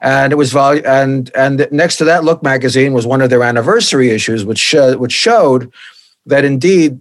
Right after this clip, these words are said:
this was their first issue. The first, uh, issue had Hermann Goering on the cover, of all things. <laughs> So, um, that's great. So I opened it up, and, um,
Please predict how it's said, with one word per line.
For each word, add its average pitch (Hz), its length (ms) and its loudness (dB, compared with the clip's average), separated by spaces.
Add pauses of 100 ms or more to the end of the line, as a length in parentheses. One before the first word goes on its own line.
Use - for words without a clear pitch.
this 147 240 -2
was 127 200 0
their 117 180 2
first 113 320 -2
issue. 104 240 -4
The 92 120 -8
first, 127 360 -4
uh, 101 240 -2
issue 127 280 -2
had 107 180 0
Hermann 120 320 -2
Goering 113 400 0
on 87 160 -6
the 90 80 -8
cover, 82 400 -10
of 73 100 -16
all 73 180 -12
things. 85 420 -14 (180)
<laughs> 143 120 -4 (580)
So, 170 440 2
um, 160 480 2 (400)
that's - 200 -2
great. 240 260 0
So 135 100 0
I 131 40 4
opened 170 300 0
it 127 80 0
up, - 300 -2 (260)
and, 139 500 -2
um, 135 520 0